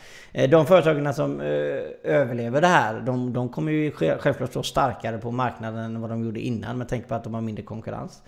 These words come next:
Men troligtvis så har de ju ändå gjort någonting bra, och då, då kan det även bli problem senare, för att, eh, när man ska öppna upp och det kan vara svårt att ta tillbaka marknadsandelar för företag som har försvunnit och kanske vill starta upp igen, till exempel, för att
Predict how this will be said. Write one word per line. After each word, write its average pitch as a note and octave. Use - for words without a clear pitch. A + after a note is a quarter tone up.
Men B2
troligtvis C3+
så C#3+
har C#3
de C#3
ju C#3
ändå C3
gjort C3+
någonting A#2+
bra, C#3+
och C3
då, C3+
då B2+
kan C#3
det E3
även F3
bli E3
problem D#3+
senare, C3+
för C#3
att, C#3
eh, C#3
när C3+
man C3
ska -
öppna C3
upp C3
och B2
det -
kan A#2+
vara B2+
svårt -
att -
ta C#3+
tillbaka C#3
marknadsandelar A#2
för C3
företag A#2+
som A#2+
har A#2+
försvunnit A2+
och A#2
kanske A2+
vill A2+
starta -
upp G#2+
igen, A2
till D#3
exempel, D3+
för C3+
att B2+